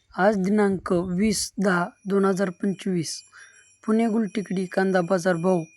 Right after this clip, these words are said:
पाहूया. तर शेतकरी बांधवांनो, आज पुणे गुलटेकडी कांदा मार्केटमध्ये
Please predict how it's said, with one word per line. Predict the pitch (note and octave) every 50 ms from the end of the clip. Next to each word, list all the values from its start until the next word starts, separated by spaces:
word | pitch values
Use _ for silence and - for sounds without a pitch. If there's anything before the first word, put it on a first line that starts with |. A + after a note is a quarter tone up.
| _ -
पाहूया. | F3 E3+ E3+ C#3+ - - E3 D3+ D3+ D#3 F3 B3+ D4+ _ _ _ _ _ _ _ - - - - _ _ _ _ - -
तर | G3+ F#3
शेतकरी | F3 A#3 A3+ - - - B3+ C4
बांधवांनो, | A3+ B3+ A#3+ A3 G3+ F#3+ F3+ F3 F3+ F3+ F3+ F#3 G3 G3+ A3 - _ _ _ -
आज | - G#3 G#3+ G3+
पुणे | - - - A3+ A3+ A3+
गुलटेकडी | G3 G#3 G#3 F#3 - A3+ F#3+ G3+ G#3
कांदा | G3 - G#3 G3+ G3+ G3 F#3+
मार्केटमध्ये | G3 G3 F#3+ F3+ - G3 F3 F#3 G3 G3 F3+ E3+ F3 F#3 E3+ E3+